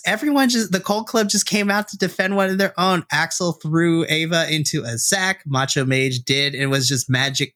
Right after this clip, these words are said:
missiling people all over the place. It was a crazy ass ending to an amazing episode of Insane Asylum Wrestling. But now that we're all caught up, let's jump into tonight's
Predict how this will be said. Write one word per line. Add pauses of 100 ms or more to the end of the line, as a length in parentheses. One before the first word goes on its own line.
missiling
people
all
over
the
place. (720)
It
was
a
crazy
ass (100)
ending
to
an
amazing
episode
of
Insane
Asylum
Wrestling. (140)
But (640)
now
that
we're
all
caught
up,
let's
jump (100)
into
tonight's